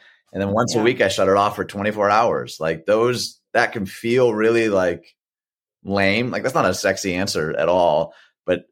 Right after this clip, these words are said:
Speaker 1: establishing some of those rhythms and those habits, um,
Speaker 2: Yeah.
Speaker 1: those are the things that help create space and margin for rest. Because,
Speaker 2: Mm-hmm.
Speaker 1: and I, I've heard this said a couple of times, that habits eat willpower for breakfast.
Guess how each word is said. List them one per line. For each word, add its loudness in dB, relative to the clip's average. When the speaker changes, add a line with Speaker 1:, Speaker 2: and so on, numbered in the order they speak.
Speaker 1:
establishing 0
some -4
of -2
those 2
rhythms -2
and -4
those -4
habits, -2
um, -6
Speaker 2:
Yeah. -4
Speaker 1:
those 4
are -6
the -4
things -4
that 0
help -2
create -2
space 0
and -4
margin -2
for -2
rest. 0
Because, 0
Speaker 2:
Mm-hmm. -14
Speaker 1:
and -2
I, -2
I've 2
heard 0
this -2
said 0
a -4
couple -2
of -2
times, -6
that -10
habits 0
eat -4
willpower 2
for -6
breakfast. -4